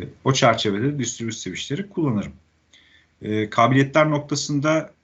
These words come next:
distributed switch'leri isimlendirirken standart switch'ler V switch olurken distributed switch'ler D V switch diye geçer isimleri. Kısaca da V D S denir. vSphere Distributed Switch denir.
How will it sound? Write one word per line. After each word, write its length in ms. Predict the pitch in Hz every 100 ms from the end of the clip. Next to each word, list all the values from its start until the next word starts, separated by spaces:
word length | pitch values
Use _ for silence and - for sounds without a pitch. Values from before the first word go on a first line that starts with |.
| _ _ _ _ _
distributed 540 | 113 - 135 147 156
switch'leri 800 | 151 - 131 135 - 139 143 139 127
isimlendirirken 920 | - 131 135 135 156 185 - 110 101
standart 460 | - - 117 135 139
switch'ler 560 | 139 131 - 127 127 -
V 280 | 101 127 139
switch 380 | - 104 87 - - _ _ _
olurken 460 | 107 107 - 151 143
distributed 420 | 123 - 147 156
switch'ler 600 | - 123 123 - 175 - _ _ _ _
D 300 | 104 156 170
V 140 | 180 170
switch 580 | - 101 - - -
diye 200 | 92 87
geçer 500 | 80 78 78 78 - -
isimleri. 580 | - - 80 160 160 214 _ - - - - - _ -
Kısaca 360 | - 143 107 117
da 100 | 139
V 180 | 135 127
D 180 | 123
S 220 | 117 - 82
denir. 320 | 78 - -
vSphere 460 | 104 - - 104 101
Distributed 420 | 101 - 98 -
Switch 440 | - 98 92 -
denir. 360 | 78 - -